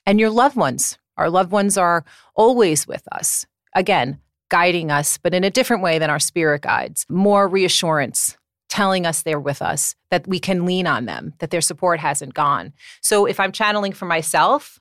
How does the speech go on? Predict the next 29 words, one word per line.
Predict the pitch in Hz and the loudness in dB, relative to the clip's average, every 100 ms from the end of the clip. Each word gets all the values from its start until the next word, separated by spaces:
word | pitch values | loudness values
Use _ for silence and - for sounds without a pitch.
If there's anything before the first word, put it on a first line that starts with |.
| - | -6
I'm | 165 | -2
using | 165 160 180 165 | -2 -2 -4 -2
my | 156 151 | 0 0
own | 151 | 0
guides, | 151 147 151 160 - | 0 2 2 -2 -6
my | 151 | -4
own | 147 147 156 | -4 -4 -4
spirit | 143 165 151 | -4 -2 -2
guides, | 151 147 151 | 0 -2 -2
angels, | 147 147 156 | -6 -4 -2
loved | 135 151 | -2 -2
ones | 151 | -6
on | 156 | -4
the | 156 151 | -4 -4
other | 147 | -4
side. | 160 147 147 - - | -2 -2 -2 -16 -8
If | 160 | -4
I'm | 170 | -4
channeling | 131 147 156 165 165 | -2 -2 -2 -2 -6
for | 175 | -6
somebody | - 156 151 | -4 -2 0
else, | 143 190 | 0 0
then | 185 | -4
I'm | 156 | -6
picking | 175 165 156 | -8 -6 -6
up | 151 | -4
on | 147 139 | -6 -2
that | 151 170 185 | 0 0 0
energy | 143 147 135 139 147 202 | -6 -8 -8 -6 -6 -8